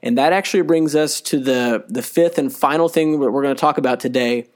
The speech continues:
which is combining all of these concepts that we've been talking about with really targeted marketing efforts and niche messages. So let me give you an example,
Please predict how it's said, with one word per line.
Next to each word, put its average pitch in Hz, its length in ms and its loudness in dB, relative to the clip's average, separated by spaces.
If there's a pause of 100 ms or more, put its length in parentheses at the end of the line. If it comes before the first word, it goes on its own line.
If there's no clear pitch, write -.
(360)
which 139 220 -2
is 131 100 0
combining 135 720 0
all 147 320 2
of 190 80 0
these 196 200 -2
concepts 180 580 0
that 120 120 2
we've 135 240 0
been 127 160 0
talking 160 360 0
about 120 460 -2 (460)
with 123 160 -2
really 147 380 4
targeted 165 540 2
marketing 135 720 0
efforts - 560 -4 (440)
and 123 180 0
niche 131 220 0
messages. - 680 -4 (760)
So - 200 -8
let 139 180 -2
me 175 100 -2
give 170 200 -2
you 180 100 2
an 170 80 0
example, 131 840 -2